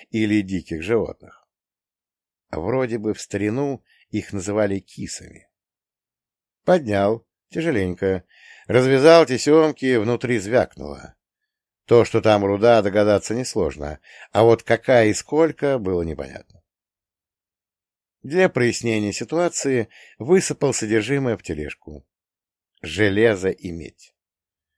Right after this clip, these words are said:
Удивительно, но руды оказалось столько, что она заполнила тачку доверху, даже с горкой.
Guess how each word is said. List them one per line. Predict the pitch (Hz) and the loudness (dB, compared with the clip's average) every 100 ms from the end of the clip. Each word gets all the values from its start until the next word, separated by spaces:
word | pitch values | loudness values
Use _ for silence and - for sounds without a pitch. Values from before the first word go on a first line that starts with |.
| _ _ _ _ _ _ - | _ _ _ _ _ _ -6
Удивительно, | 127 131 151 196 - 95 95 95 | -2 0 0 -2 -2 -2 -2 0
но | 123 120 | 4 4
руды | 127 165 | 4 6
оказалось | 160 123 110 113 104 | 6 4 2 2 2
столько, | - - 147 165 151 | -2 2 2 2 -2
что | 127 - | -2 0
она | 107 107 | 0 2
заполнила | 101 98 101 110 110 117 | 0 0 0 0 2 0
тачку | 117 104 95 - 127 | 2 0 0 -4 -6
доверху, | 131 139 85 - 80 | 0 0 0 -8 -12
даже | 82 90 80 82 | -6 -4 -4 -10
с | |
горкой. | 127 120 - - - | -4 -4 -4 -16 -20